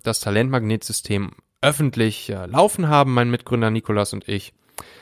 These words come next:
ähm, bekommen wir immer, immer, immer mehr Anfragen von Unternehmen. Unsere bestehenden Kunden, ähm, buchen ihre nächsten Kampagnen, sie empfehlen uns neue Kunden.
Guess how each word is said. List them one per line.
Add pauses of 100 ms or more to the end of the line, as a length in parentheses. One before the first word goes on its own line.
(320)
ähm,
bekommen
wir
immer,
immer,
immer
mehr
Anfragen
von
Unternehmen.
Unsere
bestehenden
Kunden, (640)
ähm,
buchen
ihre
nächsten
Kampagnen, (320)
sie
empfehlen
uns
neue
Kunden.